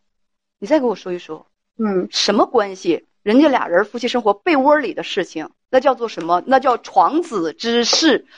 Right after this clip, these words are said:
Speaker 1: 闺中之事，都要和你这一个另外一个女人分享，什么关系会这样？你告诉我，是什么关系才会跟你分享这些事情？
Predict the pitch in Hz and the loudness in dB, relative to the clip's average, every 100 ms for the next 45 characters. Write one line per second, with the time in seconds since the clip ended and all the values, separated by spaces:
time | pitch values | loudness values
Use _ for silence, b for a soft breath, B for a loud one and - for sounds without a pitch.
0 | b 349 339 320 294 233 240 233 220 - | b 4 6 6 4 0 -2 -2 -2 2
1 | 220 - b b - 381 330 - 320 277 | 2 0 b b 0 4 4 2 0 0
2 | 190 - 311 - 233 277 277 370 480 381 | -2 2 0 0 0 0 0 2 2 0
3 | 226 220 190 160 165 - 190 185 175 - | 0 -2 -2 -4 -4 -4 -8 -6 -8 -8
4 | - - 208 302 269 233 220 220 226 220 | -8 -2 2 2 2 0 0 -4 -4 -2
5 | 240 190 165 - _ 202 214 190 - 175 | -2 -2 -6 -14 _ -6 -4 -4 -8 -20
6 | 69 _ _ _ _ _ _ _ _ _ | -20 _ _ _ _ _ _ _ _ _
7 | _ - 339 - 240 269 494 339 311 294 | _ -2 -2 2 2 2 2 2 2 2
8 | 294 202 B B - - 285 320 330 262 | 2 2 B B -6 -2 0 0 2 2
9 | - 330 330 320 339 302 - - 262 - | 4 4 4 2 0 0 0 0 -4 -2
10 | - | -4